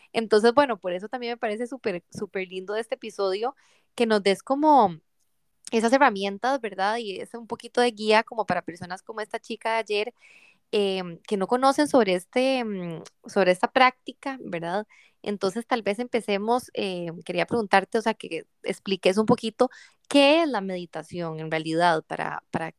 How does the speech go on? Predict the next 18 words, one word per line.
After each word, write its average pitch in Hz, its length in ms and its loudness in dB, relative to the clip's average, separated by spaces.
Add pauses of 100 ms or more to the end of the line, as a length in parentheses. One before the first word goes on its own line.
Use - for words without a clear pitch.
(100)
todas 180 220 2
estas 202 280 -10 (100)
personas 180 500 -4
y - 40 -20
todas 185 160 -2
estas 208 200 -2
chicas - 500 -2 (340)
que 202 120 -2
no 185 160 2
conocen 202 440 2
realmente 190 640 0
o 180 220 4
ya 185 220 6
han 202 200 2
oído, 240 460 -2
pero 185 180 -8
no 175 160 -10
saben 202 520 -4